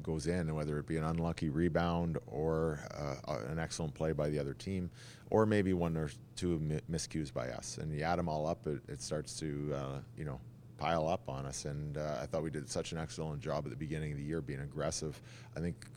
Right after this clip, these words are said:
the only way to get out of it is to keep that aggressiveness and, and just, uh, you know, hopefully we get a couple bounces. And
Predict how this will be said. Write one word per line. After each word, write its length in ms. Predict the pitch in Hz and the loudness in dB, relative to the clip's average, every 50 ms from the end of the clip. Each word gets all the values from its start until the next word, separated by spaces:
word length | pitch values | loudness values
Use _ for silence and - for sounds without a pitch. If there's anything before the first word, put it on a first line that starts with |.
| - - - | -14 -10 -6
the 80 | 69 78 | -2 -2
only 160 | 80 85 85 | 0 0 0
way 140 | 78 78 73 | 0 0 0
to 80 | 69 | -2
get 160 | 67 - 69 | -2 -4 -2
out 100 | 78 82 | 0 0
of 160 | 85 80 71 65 | 0 0 -2 -4
it 40 | 73 | -4
is 280 | 67 - - - - - - - | -4 -6 -8 -10 -12 -14 -14 -14
to 80 | - | -12
keep 200 | - - - - - | -10 -8 -6 -4 -2
that 120 | 76 69 | -2 -2
aggressiveness 800 | 67 67 65 69 69 73 - - 78 64 71 69 67 65 - - | -2 -2 -2 -2 -2 -2 -2 -4 -4 -4 -4 -6 -6 -6 -6 -6
and, 180 | - 69 67 60 - | -6 -6 -6 -6 -6
and 240 | - 69 65 65 69 | -6 -6 -4 -6 -6
just, 320 | 71 69 - - - - | -6 -6 -6 -6 -6 -4
uh, 160 | 73 69 65 65 | -4 -4 -2 -2
you 60 | 73 | -2
know, 140 | 80 71 64 | -4 -4 -4
hopefully 360 | 69 80 - - - - 76 | -6 -6 -6 -6 -4 -4 -4
we 120 | 71 71 | -2 -2
get 100 | 65 71 | -4 -4
a 60 | 73 85 | -4 -4
couple 240 | - - 73 71 | -4 -6 -6 -4
bounces. 560 | 69 69 65 67 69 65 - 76 78 78 - - | -2 -2 -2 -4 -4 -4 -4 -4 -4 -4 -4 -4
And 160 | 69 69 | -6 -6